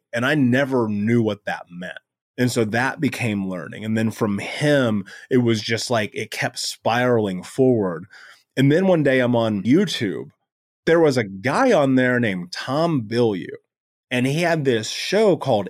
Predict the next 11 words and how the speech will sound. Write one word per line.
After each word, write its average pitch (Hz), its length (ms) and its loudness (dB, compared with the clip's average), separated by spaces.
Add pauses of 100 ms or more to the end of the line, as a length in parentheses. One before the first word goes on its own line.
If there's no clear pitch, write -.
Inside 147 680 -2
Quest. - 760 -8 (640)
And 123 300 -2
Inside 190 600 0
Quest 131 520 0
was 120 160 0
an 117 220 0
interview 147 420 2
show. 98 180 -6
It's - 160 -12
really, 156 520 2